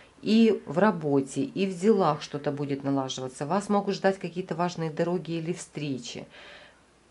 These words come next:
Но тут же появляется чья-то зависть или то, что кто-то может пытаться что-то решить за счет вас.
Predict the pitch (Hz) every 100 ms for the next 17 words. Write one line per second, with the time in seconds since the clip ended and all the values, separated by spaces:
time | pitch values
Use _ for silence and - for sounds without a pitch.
0 | _ _ _ - 185 185 185 214 233 233
1 | 262 175 151 160 165 151 - 139 151 147
2 | 147 139 175 196 196 196 - - 147 143
3 | 147 156 147 147 - 151 147 - 151 156
4 | 147 - - 156 - 196 214 220 - 208
5 | 202 185 175 - 190 160 170 - 180 165
6 | 185 180 -